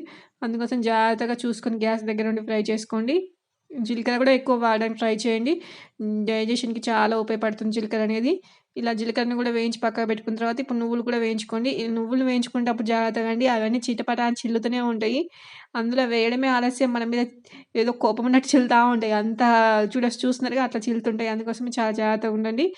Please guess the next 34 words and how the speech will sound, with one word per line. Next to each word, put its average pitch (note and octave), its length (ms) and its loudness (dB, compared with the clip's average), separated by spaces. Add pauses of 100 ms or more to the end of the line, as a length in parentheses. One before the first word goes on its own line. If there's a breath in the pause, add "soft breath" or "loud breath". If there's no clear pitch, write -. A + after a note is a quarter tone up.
(200 loud breath)
ఇప్పుడు A#3+ 240 -6
మనం A#3 180 -2
వేయించుకున్న A#3 520 -2
పల్లీలు, A3+ 440 2
నువ్వులు, A3 460 2 (480 loud breath)
అలాగే A#3 280 0
చింతపండు, A3 600 0 (380)
జీలకర్ర A3+ 360 -2
ఇవన్నీ A3 300 0
మిక్సీ A#3 240 -4
జార్‌లో A3+ 320 2
వేసుకోండి. A3 520 0 (180)
చల్లారిన B3+ 400 2
తర్వాత B3+ 260 2
గ్రైండ్ A#3 320 0
చేసుకోండి. A#3+ 320 -2
ఎప్పుడైనా A3+ 300 -2
వేడి A3+ 220 2
వేడిది A#3+ 260 2
గ్రైండ్ A3+ 320 2
చేసుకుంటే A#3 340 0
మనం A3+ 260 -2
మిక్సీ A3 260 -4
జార్ A#3 160 2
అనేది A#3 200 -2
తొందర A3 240 0
పాడవుతుంది. A3 580 0 (460 loud breath)
అందుకోసమే A#3+ 480 0
చల్లగా A#3+ 360 2
అయిన A#3 160 0
తర్వాత A#3 300 0
గ్రైండ్ A3+ 360 0
చేసుకుంటే A#3 380 -2
మనకు C4+ 340 -2